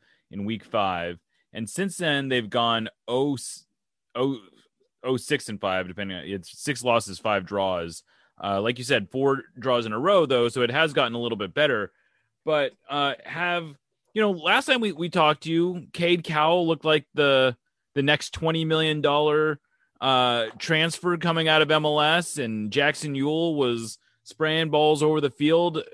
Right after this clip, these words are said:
Individually, are, are players, have players come back down to earth? Is it just the system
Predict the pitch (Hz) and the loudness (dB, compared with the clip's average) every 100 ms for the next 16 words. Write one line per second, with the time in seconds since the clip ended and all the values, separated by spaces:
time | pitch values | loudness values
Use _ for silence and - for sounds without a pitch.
0 | - 165 214 202 196 190 220 214 220 190 | -10 -4 -2 2 2 2 -2 -2 0 2
1 | 185 175 - 151 147 - 175 180 175 170 | 2 -2 -2 -4 -4 -2 0 2 0 -2
2 | 156 - _ _ _ _ _ 143 131 180 | -6 -14 _ _ _ _ _ -4 -2 2
3 | 185 165 180 165 165 151 170 165 123 123 | 2 4 2 4 4 4 2 2 0 4
4 | 196 226 196 156 135 117 101 151 135 113 | 6 6 4 0 0 -2 0 -2 -2 -8
5 | 107 - 180 - 196 185 175 175 | -8 -4 -4 -2 0 0 -2 -6